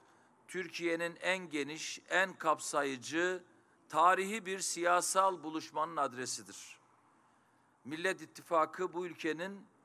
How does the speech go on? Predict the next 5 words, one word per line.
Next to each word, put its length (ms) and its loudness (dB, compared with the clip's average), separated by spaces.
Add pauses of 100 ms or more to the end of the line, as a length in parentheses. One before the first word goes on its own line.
(520)
ana 260 4
siyasi 580 2
akımlarını 1160 -2
içinde 520 -6
barındırır. 680 -4